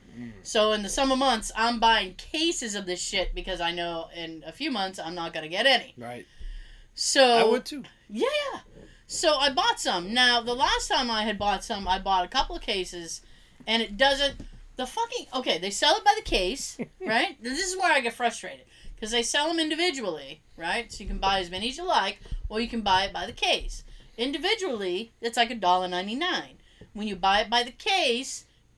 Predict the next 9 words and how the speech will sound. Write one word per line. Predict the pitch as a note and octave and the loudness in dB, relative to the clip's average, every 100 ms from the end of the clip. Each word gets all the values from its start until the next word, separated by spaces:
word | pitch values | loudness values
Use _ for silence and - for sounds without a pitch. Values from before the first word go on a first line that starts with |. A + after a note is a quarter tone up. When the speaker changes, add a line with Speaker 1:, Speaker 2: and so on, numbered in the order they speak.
| _ | _
Speaker 2:
it's | C4 C#4 - | -6 -4 -6
twelve | - F3+ F3 G3 | -2 0 0 2
bucks. | D4+ - - - - - - - - - - _ _ - | 0 4 2 2 -2 -12 -14 -18 -20 -20 -20 _ _ -12
Speaker 1:
How | - D3 | -4 -4
much | D3 | -4
is | C3 | -6
in | C3+ | -8
the | C3 | -8
case? | - - - | -14 -18 -18